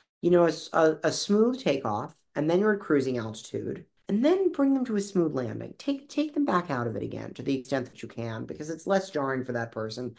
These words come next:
You know, the advice I was given before I met all of you was to start by saying, "Tell me how you became a teacher." And I don't know that I use that advice with everybody, but some people I think I did. You know, "Tell me how you got into this profession."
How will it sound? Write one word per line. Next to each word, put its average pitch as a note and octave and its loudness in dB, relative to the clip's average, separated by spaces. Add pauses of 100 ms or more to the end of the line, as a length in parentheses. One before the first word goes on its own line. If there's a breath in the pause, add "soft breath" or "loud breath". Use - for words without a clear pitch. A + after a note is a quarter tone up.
(220 soft breath)
You G3 6
know, G#3 6
the G3+ 4
advice G#3 6
I E3+ 4
was D3+ 2
given D3+ 2
before D3 2
I D3 2
met D3 2
all C#3 2
of C3+ -2
you F#3 4
was C#3 2
to - -14
start D#3+ 4
by D#3 4
saying, D#3 -4 (280)
"Tell E3 -2
me G3 2
how F#3+ 4
you F#3 4
became F3 -2
a D#3+ -8
teacher." - -8 (180)
And E3 8
I G#3 10
don't C4 8
know B3+ 8
that A3+ 6
I G3 8
use G#3 4
that E3+ 6
advice F3 4
with C#3 0
everybody, A#3 2 (380 soft breath)
but F#3 8
some B3 8
people C#4+ 10
I E3+ 6
think E3 0
I D#3 6
did. B2+ 2 (120)
You D3+ 2
know, D3 2
"Tell C#4+ -2
me F#4 2
how F4+ 2
you E4+ 4
got D4+ 0
into C#4+ 0
this A3 -2
profession." G3 -4